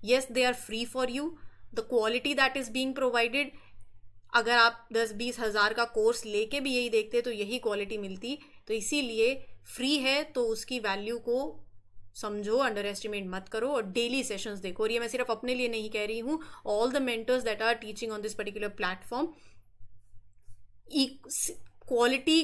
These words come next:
कभी भी कॉम्प्रोमाइज नहीं होती है, चाहे वो free of cost ही क्यों ना हो। So do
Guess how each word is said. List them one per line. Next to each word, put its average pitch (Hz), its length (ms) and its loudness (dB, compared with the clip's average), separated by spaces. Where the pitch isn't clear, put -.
कभी 226 360 0
भी 226 320 -2
कॉम्प्रोमाइज 202 520 -4
नहीं 208 260 -4
होती 196 280 -6
है, 233 200 -2
चाहे 202 300 -2
वो 202 260 -6
free 226 180 -4
of 208 200 -6
cost 202 280 -8
ही 226 140 -4
क्यों 202 140 -8
ना 180 140 -8
हो। 196 160 -8
So 220 120 2
do 247 80 2